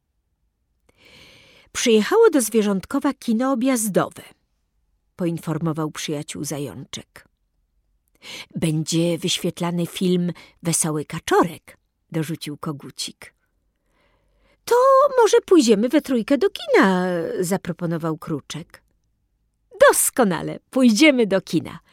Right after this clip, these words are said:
zawołali wszyscy razem. Bieg z przeszkodami.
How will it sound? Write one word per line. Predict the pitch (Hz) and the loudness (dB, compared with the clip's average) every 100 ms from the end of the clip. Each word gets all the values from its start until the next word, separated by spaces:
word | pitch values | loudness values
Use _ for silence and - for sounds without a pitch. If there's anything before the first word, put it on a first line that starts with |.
| _ - | _ -6
zawołali | 180 156 147 151 135 | -4 -4 -6 -6 -10
wszyscy | - 170 - - 147 | -8 -6 -6 -8 -10
razem. | 80 - - - 190 _ _ _ _ _ _ _ _ _ _ _ _ _ _ | -10 -14 -16 -20 -20 _ _ _ _ _ _ _ _ _ _ _ _ _ _
Bieg | 202 226 381 - - | -2 2 2 0 -6
z | - | -6
przeszkodami. | - 233 - - 170 131 - - | -6 -6 -6 -6 -6 -6 -10 -14